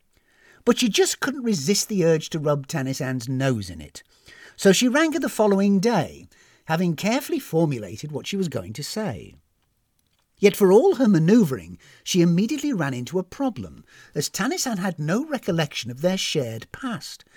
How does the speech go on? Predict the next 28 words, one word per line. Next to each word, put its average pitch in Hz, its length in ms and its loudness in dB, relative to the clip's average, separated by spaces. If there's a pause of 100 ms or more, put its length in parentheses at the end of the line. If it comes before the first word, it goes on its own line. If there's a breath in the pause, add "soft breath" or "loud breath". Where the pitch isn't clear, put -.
(220 loud breath)
and 180 120 2
seemed 330 300 -2
to 349 80 -4
think 190 400 -2 (300 loud breath)
that 160 100 -2
Missus 202 340 0
Hiromatsu 165 520 -2
was 131 160 -8
trying 190 260 -4
to 302 100 -10
sell 160 220 -4
her 156 80 0
some 170 260 -2
sort 151 300 -4
of 151 160 -6 (300 loud breath)
household 160 640 0
insurance 175 640 -2
policy. - 640 -14 (460 soft breath)
So 202 100 4
then 196 200 4
Missus 269 260 2
H 175 400 0 (240 loud breath)
found 202 280 -2
herself 196 380 0
in 165 80 -2
the 151 80 -4
humiliating 139 880 -2
position 120 440 -8